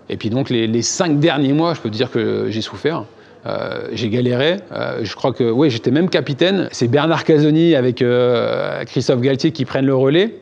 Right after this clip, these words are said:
Et donc, je vais voir Bernard Casoni et je lui dis, « Écoute, Bernard, euh, moi, je veux plus être capitaine. Euh, c'est trop de pression sur mes épaules. Et, et justement, je, je peux pas assumer. » Donc, je pense que j'ai été honnête avec lui.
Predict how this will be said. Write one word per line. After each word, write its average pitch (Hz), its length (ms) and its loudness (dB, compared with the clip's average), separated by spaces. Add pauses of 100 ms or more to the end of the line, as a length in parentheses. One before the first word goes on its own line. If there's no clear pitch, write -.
Et - 40 -4
donc, 156 140 2
je 120 60 -2
vais 135 100 2
voir 170 160 4
Bernard 143 320 0
Casoni 131 340 0
et 165 40 2
je 135 60 0
lui 117 40 -2
dis, « 113 60 -2
Écoute, 113 240 -4
Bernard, 113 320 -2
euh, 95 60 -6 (200)
moi, 110 200 -4
je 120 60 -2
veux 113 60 -2
plus 117 120 -6
être 107 80 -6
capitaine. 110 500 -2
Euh, 101 120 -8 (340)
c'est - 160 -4
trop 139 160 0
de 123 40 -4
pression 135 320 -2
sur 123 180 -2
mes 113 200 0
épaules. 143 320 2
Et, 120 60 2
et 123 180 0
justement, 151 400 0
je, 123 200 0
je 127 140 0
peux 160 140 4
pas 170 140 2
assumer. » 156 340 2
Donc, 123 260 -2
je - 100 -10
pense - 280 -2 (100)
que 120 100 0
j'ai 113 120 0
été 113 120 -2
honnête 127 280 0
avec 120 240 0
lui. 226 160 0